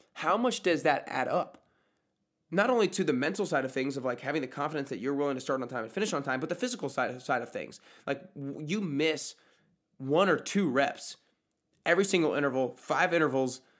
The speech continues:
a workout, five days a week, fifty-two weeks out of the year, you are holding yourself back. So again, it's not about what you're doing with the workout. It's about how you're doing it. Are you starting on time? Are you finishing on time? So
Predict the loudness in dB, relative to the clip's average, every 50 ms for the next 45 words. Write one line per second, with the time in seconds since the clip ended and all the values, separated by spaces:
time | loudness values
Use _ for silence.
0 | _ _ _ _ _ _ _ _ -2 2 4 4 4 6 4 4 4 4 2 -2
1 | 0 2 4 4 4 4 4 2 2 2 4 4 6 4 4 4 0 0 0 -2
2 | -4 -2 0 0 2 0 0 0 0 0 0 0 0 2 2 2 2 2 0 0
3 | 2 2 2 2 0 0 0 0 0 -2 -2 0 0 -2 -2 -4 -4 _ 0 0
4 | 0 -2 -4 -8 -12 -20 -14 -4 0 0 2 2 0 0 0 0 0 2 4 4
5 | 4 4 2 0 4 4 4 6 6 4 4 4 4 2 2 0 0 0 0 0
6 | 0 2 2 -2 -2 -2 0 0 0 0 0 2 2 4 4 4 2 0 -2 -2
7 | -2 -4 -4 -2 -2 -2 -2 -2 0 0 2 2 2 0 -2 -4 -4 -4 -6 -6
8 | -6 -8 -10 -14 -20 -20 -20 -20 _ -2 0 2 2 2 2 0 -2 -4 -4 -6
9 | -8 -8 -8 -10 -10 -10 -10 -10 -10 -2 0 0 0 0